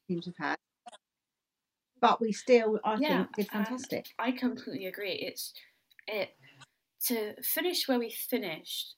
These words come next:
Speaker 2: especially as we haven't, we didn't change the team much from the season before.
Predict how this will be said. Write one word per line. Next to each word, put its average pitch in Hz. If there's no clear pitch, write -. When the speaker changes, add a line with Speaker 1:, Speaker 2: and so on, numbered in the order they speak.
Speaker 2:
especially 269
as 226
we 262
haven't, 302
we 240
didn't 269
change 240
the 220
team 220
much -
from 196
the 185
season 208
before. -